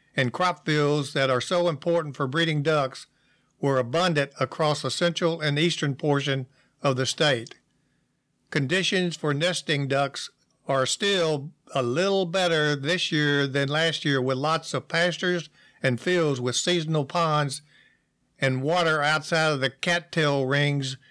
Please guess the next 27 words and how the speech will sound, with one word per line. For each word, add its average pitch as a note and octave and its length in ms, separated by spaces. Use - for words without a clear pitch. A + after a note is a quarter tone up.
in C3+ 140
semi-permanent D#3+ 1080
wetlands. C3 680
That C#3 220
flooded F#3 400
cover E3 460
helps - 520
ducklings D3 540
avoid D3+ 420
predators, C3+ 680
and C#3 160
it's C3+ 180
where E3 260
they E3 200
will D3+ 180
go E3+ 280
to D#3+ 120
survive, C3+ 760
while C3 220
Delta's E3+ 640
predator F#3 580
management D#3+ 580
trappers C#3+ 640
are C3+ 100
reporting D#3 480
a C#3 100
strong E3+ 640